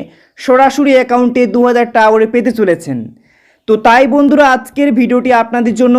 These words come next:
খুবই গুরুত্বপূর্ণ। ভিডিওটিকে স্কিপ না করে মনোযোগ সহকারে দেখতে থাকুন। কবে এই প্রকল্প চালু হচ্ছে, কিভাবে আপনারা আবেদন করবেন, কি কি কাগজপত্র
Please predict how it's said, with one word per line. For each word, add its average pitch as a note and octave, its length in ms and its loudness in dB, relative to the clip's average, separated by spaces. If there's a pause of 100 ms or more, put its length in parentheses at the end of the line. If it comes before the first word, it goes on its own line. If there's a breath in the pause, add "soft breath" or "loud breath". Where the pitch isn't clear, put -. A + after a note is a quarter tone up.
(120)
খুবই A#3+ 220 0
গুরুত্বপূর্ণ। G3+ 600 -2 (440)
ভিডিওটিকে A#3+ 640 0
স্কিপ B3+ 400 -4
না B3+ 120 2
করে B3+ 240 0
মনোযোগ G#3+ 360 0
সহকারে B3 400 0
দেখতে G3 240 -2
থাকুন। A#3+ 320 2 (440 loud breath)
কবে B3+ 280 2 (100)
এই B3+ 180 2
প্রকল্প B3 460 0
চালু A3 280 2
হচ্ছে, B3 400 0 (500 loud breath)
কিভাবে C4 440 2
আপনারা B3 380 0
আবেদন A3 400 0
করবেন, B3 400 0 (320)
কি C#4 160 0
কি C#4+ 160 0
কাগজপত্র A#3 640 -2